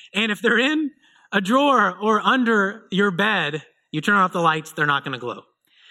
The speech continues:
But if you want them to glow in the dark for about thirty minutes before you go to bed, you just put them underneath the lamp. You turn that thing off, poof. And we are made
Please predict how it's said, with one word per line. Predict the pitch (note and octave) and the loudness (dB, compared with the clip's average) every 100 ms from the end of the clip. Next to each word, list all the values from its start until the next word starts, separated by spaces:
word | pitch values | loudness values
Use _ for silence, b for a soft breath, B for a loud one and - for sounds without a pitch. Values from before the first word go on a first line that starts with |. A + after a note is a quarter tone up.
| b _ _ _ | b _ _ _
But | G3 F3+ | -2 -2
if | - | -2
you | E3+ | 0
want | G3+ A#3 | 0 0
them | A3 | 0
to | F#3 | 2
glow | F3+ F3 | 2 2
in | |
the | D#3+ | 2
dark | D#3 D#3 E3 - _ _ _ _ _ _ _ | 2 0 -2 -14 _ _ _ _ _ _ _
for | D3+ | -6
about | C#3+ - | -6 -4
thirty | G3 F#3+ | -2 0
minutes | F3+ E3+ F3+ - | 0 -2 -4 -8
before | - D3+ E3 | -10 -2 0
you | E3 | 0
go | D#3+ | 0
to | |
bed, | D3+ D#3+ E3+ | 0 -2 -2
you | C#3+ | -6
just | B2 | -10
put | - C3+ | -6 -4
them | C#3 | -2
underneath | C#3 C#3 | -2 -4
the | C3+ | -8
lamp. | B2 A2 - _ _ _ _ - | -10 -10 -12 _ _ _ _ -18
You | B2 | -8
turn | D3 | -4
that | C#3+ C#3 | -4 -4
thing | C#3+ | -2
off, | C#3 D3 C#3+ - _ | 0 0 -2 -14 _
poof. | - C3+ - - _ _ _ _ _ _ _ _ _ _ _ _ _ _ _ - | -10 -10 -12 -20 _ _ _ _ _ _ _ _ _ _ _ _ _ _ _ -16
And | B2+ B2 | -10 -4
we | D3 C#3+ | -2 -2
are | C3 | -2
made | A#2+ A#2+ A#2 | -4 -4 -6